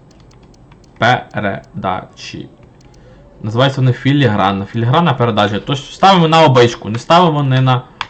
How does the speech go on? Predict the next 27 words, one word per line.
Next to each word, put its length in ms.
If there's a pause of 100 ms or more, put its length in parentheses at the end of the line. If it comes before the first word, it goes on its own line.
(760)
тут, 140
подожди, 340 (160)
не 140
на 120
високу, 500
не 100
на, 200 (380)
є 160
висока 380
обична, 260
ставимо 260
на 160
обичку. 800 (300)
Тоді 180
все 200
буде 200
по 380 (280)
лучах. 260
Переходимо, 300
спочатку 400
переходимо 560
в 220 (1160)
обучалочку. 720 (420)
Тут 100
заходимо 600
розвиття 460
навиків. 480